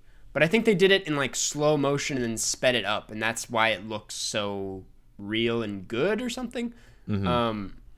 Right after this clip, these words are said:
Speaker 1: but it, it, my point is, it looks amazing, and
Speaker 2: Yeah.
Speaker 1: it gets the, it's, it rides that line of being really comical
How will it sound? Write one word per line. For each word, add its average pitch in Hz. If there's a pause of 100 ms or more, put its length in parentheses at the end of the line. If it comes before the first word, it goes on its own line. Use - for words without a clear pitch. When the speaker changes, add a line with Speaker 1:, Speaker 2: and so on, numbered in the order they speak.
(320)
Speaker 1:
but 160
it, 170
it, 170 (220)
my 165
point 220
is, 139
it 135
looks 165
amazing, 107 (260)
and 117
Speaker 2:
Yeah. 82 (180)
Speaker 1:
it 147
gets 214
the, -
it's, 196
it 180 (280)
rides 156
that 160
line 135
of 117
being 117 (300)
really 156 (100)
comical 131